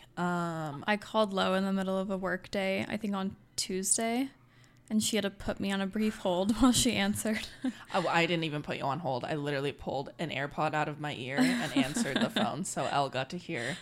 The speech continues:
Speaker 2: I got to hear Lo's work voice. It was fun and
Speaker 1: Yeah.
Speaker 2: cute.
Speaker 1: Yeah, thank you.
Speaker 2: You're welcome.
Speaker 1: I was kinda bummed it wasn't a cooler phone call for you to listen in on.
Speaker 2: Mm.
Speaker 1: It felt a little boring.
Speaker 2: Oh,
Speaker 1: I didn't
Speaker 2: I
Speaker 1: get
Speaker 2: liked
Speaker 1: to
Speaker 2: it.
Speaker 1: show off any of my cool construction knowledge skills.
Speaker 2: Mm.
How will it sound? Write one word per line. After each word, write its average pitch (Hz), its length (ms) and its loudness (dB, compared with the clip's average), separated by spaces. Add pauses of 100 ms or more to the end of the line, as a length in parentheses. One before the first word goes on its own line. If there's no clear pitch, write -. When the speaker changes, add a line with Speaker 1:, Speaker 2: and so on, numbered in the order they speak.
(160)
Speaker 2:
I 214 120 2
got 208 140 6
to 202 80 6
hear 196 420 6
Lo's 185 600 2 (260)
work 196 380 0
voice. - 380 -2
It - 60 -6
was 220 200 -6
fun - 360 -4
and 196 80 -2
Speaker 1:
Yeah. 214 100 0
Speaker 2:
cute. 214 340 -6 (180)
Speaker 1:
Yeah, 208 100 -12 (120)
thank 220 260 -10
you. 208 260 -8
Speaker 2:
You're 277 120 -4
welcome. 254 420 -6 (380)
Speaker 1:
I 190 120 2
was 190 160 -2
kinda 190 220 -2
bummed 220 240 0
it 214 80 -2
wasn't 170 280 -2
a 160 260 -2
cooler 143 300 -6
phone 117 260 -10
call - 180 -8
for - 140 -12
you 151 80 -8
to 120 60 -10
listen - 300 -12
in - 140 -12
on. 190 220 -8 (280)
Speaker 2:
Mm. 202 380 -2 (180)
Speaker 1:
It - 220 -10
felt - 220 -12 (100)
a - 40 -12
little - 180 -8
boring. - 420 -12 (120)
Speaker 2:
Oh, 214 40 -8
Speaker 1:
I 220 140 -6
didn't 233 140 -4
Speaker 2:
I 233 40 -2
Speaker 1:
get 226 80 -2
Speaker 2:
liked 214 200 -4
Speaker 1:
to 226 120 -6 (100)
Speaker 2:
it. - 60 -14
Speaker 1:
show 151 260 -4
off 147 220 -6
any 135 140 -10
of 127 120 -12
my 123 280 -8
cool - 200 -16
construction - 640 -12
knowledge 151 380 -8
skills. 214 300 -2
Speaker 2:
Mm. 202 300 -2